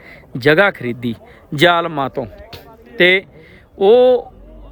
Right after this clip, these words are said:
ਅੱਜ ਵੀ ਮੰਨ ਲੈ ਵੀ ਰਹਿੰਦੀ ਦੁਨੀਆ ਤੱਕ ਜਿਹੜਾ ਧਰਮ ਕਮਾ ਗਿਆ, ਪੁੰਨ ਕਮਾ ਗਿਆ, ਤੇ ਇਹ ਟੋਡਰ ਮੱਲ ਦਾ ਦਰਗਾਹ ਦੇ ਵਿੱਚ ਹਰਾ ਹੋ ਗਿਆ। ਤੇ ਦੂਜੀ ਗੱਲ ਆ, ਉਹਨਾਂ ਦੀ ਨਿਸ਼ਾਨੀ ਖੜੀ ਰਹਿ ਗਈ ਤੇ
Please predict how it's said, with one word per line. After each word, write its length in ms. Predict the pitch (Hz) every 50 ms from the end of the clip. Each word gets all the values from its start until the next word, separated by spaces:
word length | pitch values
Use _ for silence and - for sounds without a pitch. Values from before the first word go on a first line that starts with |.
| - - - - - - - - 185
ਅੱਜ 180 | 185 156 143 220
ਵੀ 240 | 240 247 277 277 254
ਮੰਨ 300 | 233 214 202 202 202 202
ਲੈ 160 | 208 208 208
ਵੀ 220 | 208 220 214 208
ਰਹਿੰਦੀ 320 | 196 196 202 220 247 262 254
ਦੁਨੀਆ 480 | 165 139 185 180 180 190 196 196 196
ਤੱਕ 400 | 190 190 185 180 185 - 180 175 - - 226 247 233 220 190 160 - - - - - 156
ਜਿਹੜਾ 300 | 131 151 175 190 214 208
ਧਰਮ 360 | - - 214 196 180 175 165
ਕਮਾ 380 | - - 156 151 143 139 135
ਗਿਆ, 240 | 139 143 147 147 139
ਪੁੰਨ 340 | 135 - - 147 147 147 143
ਕਮਾ 380 | - - 139 135 131 127 127 123
ਗਿਆ, 240 | 127 131 123 123 117 - - - - - - - - - - - -
ਤੇ 220 | 151 147 143 143 - -
ਇਹ 120 | 170 156
ਟੋਡਰ 360 | 156 - 170 147 139 127 139
ਮੱਲ 320 | 139 147 139 131 131 135 135
ਦਾ 140 | 127 135 135
ਦਰਗਾਹ 380 | 127 127 127 131 131 131 139 147
ਦੇ 100 | 165 156
ਵਿੱਚ 220 | 147 147 - 160
ਹਰਾ 320 | 143 117 131 120 120 123
ਹੋ 140 | 123 135 123
ਗਿਆ। 220 | 127 139 139 131 139 _ _ - _ _ _ - - _ _ _ _ _ _ - -
ਤੇ 100 | 165 147
ਦੂਜੀ 380 | 131 143 151 123 120 139 143
ਗੱਲ 180 | 147 139 147 160
ਆ, 40 | 165
ਉਹਨਾਂ 200 | 160 160 160 156
ਦੀ 100 | 156 147
ਨਿਸ਼ਾਨੀ 500 | 143 135 - - 131 127 135 135 139 131
ਖੜੀ 320 | - - 135 131 151 151
ਰਹਿ 140 | 135 135 139
ਗਈ 160 | 147 170 160 - - - - - - - - - - -
ਤੇ 140 | - 170